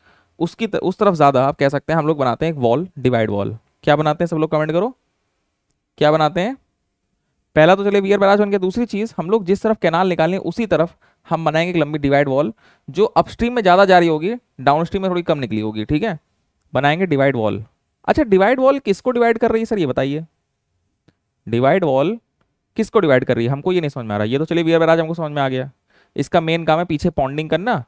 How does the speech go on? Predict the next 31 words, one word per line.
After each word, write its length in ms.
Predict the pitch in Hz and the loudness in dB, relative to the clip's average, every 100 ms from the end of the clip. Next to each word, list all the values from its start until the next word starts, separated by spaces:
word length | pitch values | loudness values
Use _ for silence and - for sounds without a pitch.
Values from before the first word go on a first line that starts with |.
| _ _ - | _ _ -8
और 140 | 135 | -6
जो 160 | 131 175 | -2 0
पानी 260 | 156 147 165 | 2 0 0
सर 120 | 160 | -2
एक्स्ट्रा 300 | - 170 151 | 0 2 4
आएगा 320 | 226 240 127 - _ - | 4 2 0 -8 _ -4
वो 120 | 165 | -4
कैनाल 300 | - 143 135 | -2 0 0
में 80 | 147 | 0
चला 200 | 147 120 | -4 0
जाएगा, 320 | 120 113 110 - _ _ | 0 -2 -6 -12 _ _
ठीक 160 | - - | -2 0
है, 100 | 135 | -2
जो 200 | 117 170 | -2 0
पानी 240 | 170 160 170 | 0 -2 -2
सर 120 | 170 | -2
यहाँ 100 | 160 | -2
एक्स्ट्रा 240 | - 175 151 | -2 -4 -2
जमा 220 | 135 151 | -4 -2
होगा 200 | 233 240 | -2 -2
वो 180 | 160 151 | -2 -2
कैनाल 240 | 139 123 143 | -4 -2 -4
में 60 | |
अपना 240 | 135 175 - _ | -4 -6 -8 _
चला 200 | 127 110 | -4 -2
जाएगा, 260 | 110 104 - | -2 -4 -6
कोई 180 | 127 123 | -4 -6
दिक्कत 280 | - 117 | -4 -6
नहीं, 160 | 117 120 _ _ _ _ _ _ _ | -6 -14 _ _ _ _ _ _ _
ठीक 160 | 190 247 | -2 0
है। 140 | 185 | -4